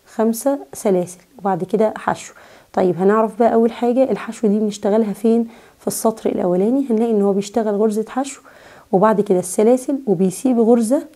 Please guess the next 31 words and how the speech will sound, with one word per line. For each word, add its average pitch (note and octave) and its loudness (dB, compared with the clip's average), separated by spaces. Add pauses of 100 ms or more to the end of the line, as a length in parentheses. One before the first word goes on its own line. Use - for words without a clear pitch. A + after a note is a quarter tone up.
(140)
وبيشتغل G#3 -2
حشو - -10
على F#3+ -2
الغرزة F#3+ 0
اللي G#3+ 2
بعدها. F#3+ -2 (880)
ولو G#3 4
كملنا G#3 2
كده A#3+ -4
هنلاقي G#3 0
إنه F#3+ 2
احنا F#3 -4
غرزة G#3 0
الحشو A3+ -4
على G#3 2
العمود G3+ 0 (400)
وفي A3+ 2
عمود A3+ 4
بنسيبه A3+ 0
وبنشتغل A#3 0
حشو A3+ -8
على G#3 0
اللي G3+ 2
بعده، E3 -6 (640)
وماشي G#3 4
بنفس G3 0
النظام، F#3 -2
غرزة A3 4
وغرزة G3 2
لأ. E3+ -6 (680)
تمام. A#3 0